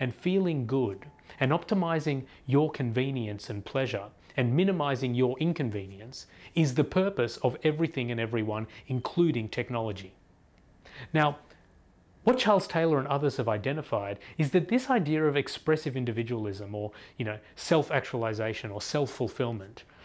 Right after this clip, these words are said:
it really took off after the Second World War. And one of the reasons why that is the case, it's not the only reason, but it's a driving reason,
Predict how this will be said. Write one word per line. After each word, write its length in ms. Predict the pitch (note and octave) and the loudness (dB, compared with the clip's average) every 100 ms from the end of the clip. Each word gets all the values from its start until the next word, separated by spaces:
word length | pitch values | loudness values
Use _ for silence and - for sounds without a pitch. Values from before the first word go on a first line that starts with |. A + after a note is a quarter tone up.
| - | -2
it 80 | F3+ C#3 | 2 4
really 360 | D#3 A3+ C#4+ | 6 6 4
took 260 | B3+ C4 - | 2 -2 -2
off 160 | C3+ | 0
after 220 | C3 - A2+ | 0 -2 -6
the 80 | |
Second 300 | G#2 G#2+ A2+ G#2 | -8 -8 -6 -6
World 220 | G2+ G2+ | -6 -6
War. 260 | G2+ G2+ - _ _ _ _ _ _ _ - C#3 - | -8 -10 -16 _ _ _ _ _ _ _ -18 -4 2
And 220 | E3 D3 | 4 6
one 160 | G3 D4+ | 6 6
of 80 | |
the 100 | C#4+ | 4
reasons 400 | F#3 E3+ D#3+ D3+ | 2 2 0 -2
why 160 | C#3+ C#3 | 0 0
that 160 | C3 B2 | 0 0
is 160 | A2 | -4
the 60 | G2+ | -8
case, 420 | - C#3 G#2+ - | -6 -4 -4 -6
it's 140 | C3+ | -2
not 100 | G#3 | 0
the 140 | G#3 D3 | 2 2
only 240 | D#3 E3 | 2 0
reason, 340 | A2 G#2 G#2+ G#2 | 0 -2 -4 -4
but 140 | A2+ | -4
it's 160 | - A#2 | -2 -4
a 20 | |
driving 640 | G2 B2 C3+ E3 C3+ G#2+ | -4 0 2 2 -2 -4
reason, 380 | G2 G2 G2+ | -6 -6 -6